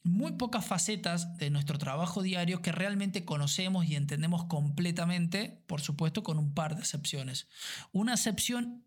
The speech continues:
sumamente importante y la que debes reconocer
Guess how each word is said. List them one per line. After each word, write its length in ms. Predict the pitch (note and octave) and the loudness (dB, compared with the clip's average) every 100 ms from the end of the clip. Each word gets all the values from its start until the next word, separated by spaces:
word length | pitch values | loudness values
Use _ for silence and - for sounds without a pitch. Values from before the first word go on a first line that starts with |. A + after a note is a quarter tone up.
| - | -6
sumamente 680 | - C4+ C#4 G3 F3 F3 | -2 0 2 2 2 2
importante 840 | F3 E3+ E3+ F#3 F3+ E3+ F#3 F3+ - | 2 2 2 0 0 0 -2 -4 -2
y 60 | D#3 | -2
la 120 | C3 | 0
que 100 | C#3 | -2
debes 280 | B2+ D3+ D#3+ | -2 -2 -2
reconocer 580 | E3+ F#3 E3+ D3+ E3+ | -2 0 0 -2 -4